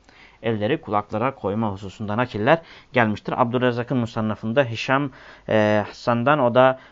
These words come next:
Hassan ve İbn Sirin'den diyorlar ki, "Ennel müezzine yeda'u sebbabetehu fi uzuneyhi." Müezzin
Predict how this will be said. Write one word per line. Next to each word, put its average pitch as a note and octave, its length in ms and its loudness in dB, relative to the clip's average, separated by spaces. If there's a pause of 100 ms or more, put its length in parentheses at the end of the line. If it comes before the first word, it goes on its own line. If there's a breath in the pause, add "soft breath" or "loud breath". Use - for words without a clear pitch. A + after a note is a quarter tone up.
Hassan C3 640 2
ve A#2 140 4
İbn A#2+ 160 -2
Sirin'den A2+ 560 0
diyorlar C#3 340 2
ki, D3+ 260 -2 (260 loud breath)
"Ennel C#3+ 240 2
müezzine B2+ 640 2
yeda'u C#3 580 4
sebbabetehu B2 1120 4
fi F3 240 2
uzuneyhi." G#2 500 0
Müezzin A2+ 840 0